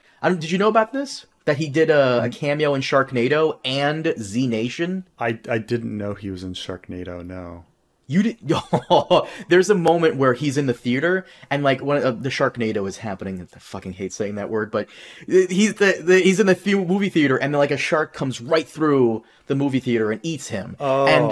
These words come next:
Speaker 2: Sharknado three. Yeah, I see it.
Speaker 1: Yeah, and,
Speaker 2: Oh.
Speaker 1: and he's also in Z Nation as, like, a goof where he's been zombified and he's, like, sitting on his desk just writing, like, uh, signing autographs. That's,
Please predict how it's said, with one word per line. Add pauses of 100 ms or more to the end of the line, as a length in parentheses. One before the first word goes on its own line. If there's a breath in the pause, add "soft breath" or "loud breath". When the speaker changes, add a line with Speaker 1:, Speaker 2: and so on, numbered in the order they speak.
Speaker 2:
Sharknado
three.
Yeah,
I
see
it. (420)
Speaker 1:
Yeah,
and,
Speaker 2:
Oh.
Speaker 1:
and
he's
also
in
Z
Nation
as,
like,
a
goof (300 loud breath)
where
he's
been
zombified (280 soft breath)
and
he's,
like,
sitting
on
his
desk
just (400 soft breath)
writing,
like, (200)
uh,
signing
autographs. (840)
That's,